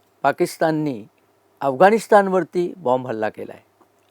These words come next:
आणि हा प्रिसिजन स्ट्राईक आहे, म्हणजे नेमक्या ठिकाणी त्यांनी हल्ला केला. काबूलमध्ये अब्दुल हयात, अ, रोडवरती एक हल्ला झाला. काबूलमध्ये आणखीन एका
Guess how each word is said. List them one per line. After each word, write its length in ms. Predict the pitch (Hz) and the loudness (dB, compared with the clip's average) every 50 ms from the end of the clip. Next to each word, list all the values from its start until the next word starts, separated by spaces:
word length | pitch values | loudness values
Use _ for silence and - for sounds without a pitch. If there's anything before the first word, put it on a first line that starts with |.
| _ _ | _ _
आणि 180 | - 139 151 151 | -4 -2 0 0
हा 200 | 151 156 165 165 | 0 2 2 2
प्रिसिजन 580 | 165 - _ - - - - 226 214 226 233 220 | 2 0 _ -8 -8 -4 -4 2 4 4 4 4
स्ट्राईक 420 | - - - - 160 143 131 123 - | 2 -4 -2 0 2 2 2 0 -4
आहे, 100 | 135 131 - | -8 -10 -8
म्हणजे 220 | - 139 139 147 | -10 -6 -6 -4
नेमक्या 360 | 143 143 151 156 156 151 202 196 | -2 -2 -2 -4 -2 0 0 0
ठिकाणी 360 | 180 - 185 - 170 170 165 | 0 0 -2 -2 -2 -2 -2
त्यांनी 240 | 156 160 156 156 147 | -2 -4 -4 -4 -6
हल्ला 260 | 135 127 117 117 113 | -6 -6 -6 -6 -6
केला. 260 | - - 113 120 139 233 - - - - - _ _ _ _ | -6 -6 -6 -6 -6 -8 -10 -18 -20 -20 -20 _ _ _ _
काबूलमध्ये 680 | - - 139 143 135 160 165 170 151 160 160 160 165 160 - - - | 0 2 2 2 2 -2 -4 -2 -2 0 2 2 2 2 0 -2 -6
अब्दुल 260 | 127 127 131 175 170 | -8 -2 0 0 2
हयात, 680 | 156 147 151 147 151 151 151 - _ _ - - _ - | 2 2 4 4 4 4 2 0 _ _ -20 -16 _ -4
अ, 40 | 139 127 127 123 120 117 117 117 117 120 | -4 -2 -2 -2 -2 -4 -4 -6 -6 -2
रोडवरती 600 | 120 143 143 139 127 135 131 120 - 139 131 123 - - | -2 0 0 0 0 -2 -4 -4 -6 -8 -8 -8 -8 -10
एक 140 | - 127 - - | -10 -10 -8 -6
हल्ला 260 | 127 120 120 117 113 | -6 -4 -4 -4 -4
झाला. 260 | 117 113 110 117 143 208 - - _ _ _ _ _ _ - | -4 -6 -6 -6 -8 -10 -12 -18 _ _ _ _ _ _ -4
काबूलमध्ये 440 | - 135 139 151 147 147 156 147 151 - - | -2 0 0 0 0 0 -2 -2 -2 -2 -4
आणखीन 380 | 131 131 135 - - 202 190 180 - | -6 -8 -6 -4 -2 -2 -2 -4 -6
एका 360 | 156 160 - 151 147 143 | -4 0 2 2 2 2